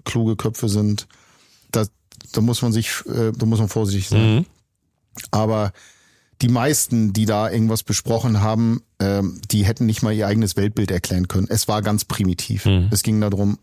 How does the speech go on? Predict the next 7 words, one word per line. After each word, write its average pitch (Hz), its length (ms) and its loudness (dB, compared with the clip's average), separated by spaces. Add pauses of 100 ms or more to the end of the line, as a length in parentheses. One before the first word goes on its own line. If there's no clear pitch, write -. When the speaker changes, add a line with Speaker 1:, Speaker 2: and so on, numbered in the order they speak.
(100)
Speaker 1:
Ausländer 107 460 0
raus, 95 380 -2
Deutschland 98 400 0
den 98 120 2
Deutschen. 95 480 -2 (240)
Speaker 2:
Mhm. 90 240 2 (600)
Speaker 1:
Ähm, 104 500 0